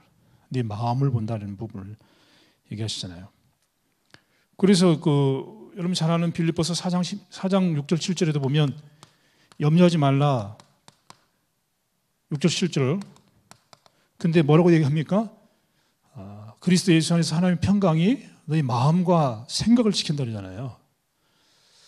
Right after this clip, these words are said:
마음이 늘 뭐 이십사 시 편안하면 뭐 문제될 게 없죠.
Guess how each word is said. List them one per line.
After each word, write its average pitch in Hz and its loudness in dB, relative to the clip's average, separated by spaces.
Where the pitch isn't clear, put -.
마음이 202 10
늘 180 6
뭐 143 4
이십사 156 -2
시 165 -2
편안하면 165 -2
뭐 131 -6
문제될 135 -2
게 - -8
없죠. 92 -12